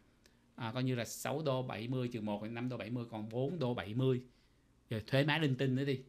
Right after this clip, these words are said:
cho một đô bảy mươi, chúng ta vẫn còn lại khoảng ba mươi phần trăm hoặc là hơn ba mươi phần trăm. Tức là chúng ta bỏ một đô, chúng ta lời được khoảng ba đô bạn. Nó Amazon sang ba đô, ngoài ra cái phần còn lại là các chi phí khác. Rồi, ok bạn ha. Đó. Vậy cái nhiệm vụ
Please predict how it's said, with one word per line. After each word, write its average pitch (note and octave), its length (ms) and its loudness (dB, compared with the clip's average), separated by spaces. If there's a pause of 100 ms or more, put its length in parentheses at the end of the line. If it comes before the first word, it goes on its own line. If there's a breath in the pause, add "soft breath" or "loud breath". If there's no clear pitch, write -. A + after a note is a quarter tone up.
cho A#2+ 120 -2
một A2+ 160 -4
đô A#2 100 -2
bảy G#2 120 -6
mươi, A#2+ 240 -4
chúng C3+ 140 -4
ta C3 100 -6
vẫn G#2+ 120 -6
còn A2+ 140 -4
lại G2+ 100 -4
khoảng G#2+ 160 -6
ba B2 140 2
mươi A#2+ 180 2
phần G2 120 -4
trăm A#2 220 -4 (100)
hoặc G#2+ 140 -10
là G2+ 60 -6
hơn A#2+ 140 -2
ba A#2 100 -4
mươi A#2 120 -6
phần G2+ 100 -10
trăm. A2+ 180 -6 (640 soft breath)
Tức C#3+ 80 -6
là A2 260 -4
chúng C#3 100 -4
ta A#2+ 220 -2 (280)
bỏ G2+ 140 -8
một B2 160 0
đô, A#2 140 0
chúng B2+ 160 -2
ta A#2 100 0
lời G#2+ 200 -2
được G#2 140 -8
khoảng A2+ 180 -8
ba A#2+ 200 0
đô A#2+ 260 -4
bạn. A2+ 120 -4 (540 loud breath)
Nó C#3 80 -6
Amazon B2 400 0
sang A#2+ 260 -4
ba A#2 140 0
đô, A2+ 300 -4
ngoài A2 200 -10
ra A2+ 200 -6 (220)
cái C3 100 -10
phần G#2+ 100 -8
còn G#2 100 -10
lại G#2+ 160 -8
là G#2+ 80 -10
các C#3 240 -8
chi B2 120 0
phí B2 140 0
khác. C#3+ 260 -6 (800)
Rồi, G#2+ 260 -4
ok C#3 220 2
bạn C#3 280 0
ha. D#3 220 2 (520 loud breath)
Đó. C#3+ 220 -4 (300 loud breath)
Vậy B2 220 -2
cái F3+ 160 0
nhiệm C#3+ 360 8
vụ C3+ 300 8